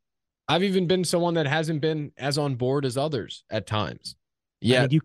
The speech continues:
Speaker 2: you called for him
Speaker 1: All
Speaker 2: to be
Speaker 1: of this
Speaker 2: fired a couple
Speaker 1: has
Speaker 2: years ago.
Speaker 1: What?
Speaker 2: You called for him to be fired a couple years ago.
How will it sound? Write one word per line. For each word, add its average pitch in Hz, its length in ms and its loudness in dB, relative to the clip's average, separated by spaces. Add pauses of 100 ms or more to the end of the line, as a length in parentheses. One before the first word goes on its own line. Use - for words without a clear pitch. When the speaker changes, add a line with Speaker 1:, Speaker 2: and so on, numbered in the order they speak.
(140)
Speaker 2:
you 151 140 0
called 151 300 0
for 147 80 0
him 151 40 6
Speaker 1:
All 185 100 6
Speaker 2:
to 202 60 6
be - 20 6
Speaker 1:
of 160 80 -4
this 180 220 4
Speaker 2:
fired 151 100 0
a - 20 4
couple 156 60 4
Speaker 1:
has 156 80 4
Speaker 2:
years - 140 -2
ago. 101 240 -12 (520)
Speaker 1:
What? 127 280 0 (480)
Speaker 2:
You 139 80 -10
called 190 200 0
for 156 80 4
him 139 80 4
to 123 40 -4
be 123 100 2
fired 120 320 2
a - 20 -6
couple 107 180 -4
years 101 200 -10
ago. 101 260 -12